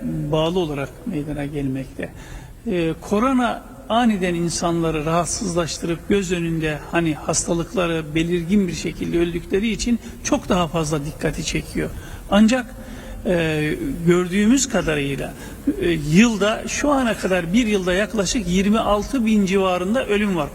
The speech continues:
korona nedeniyle ülkemizde. Halbuki tütüne bağlı ölüm sayısı yüz on beş bin, yüz yirmi bin civarında. Yani beş kat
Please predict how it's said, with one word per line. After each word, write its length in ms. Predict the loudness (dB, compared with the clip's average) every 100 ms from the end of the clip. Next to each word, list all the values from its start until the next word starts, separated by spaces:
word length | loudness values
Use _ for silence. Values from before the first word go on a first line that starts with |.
| -2
korona 360 | 0 2 2
nedeniyle 460 | 0 0 0 0 -2
ülkemizde. 560 | -4 -2 0 0 -4 -6 -10 -4
Halbuki 440 | 0 2 2 -2 -4
tütüne 460 | -4 2 4 4
bağlı 380 | 2 -2 -4 -8 -10 -12 -2
ölüm 260 | 0 2 0
sayısı 420 | 0 0 0 0
yüz 380 | 0 2 2 2 0
on 280 | 2 4
beş 280 | 2 0 -2
bin, 140 | -2 0
yüz 360 | 2 2 4
yirmi 280 | 4 6 4
bin 180 | 4 0
civarında. 600 | 0 0 0 -2 -4 -6 -10 -10 -2 4
Yani 400 | 4 4 0 -2 -6 -12 -4 0
beş 540 | 2 4 4 4 0
kat 240 | 0 -2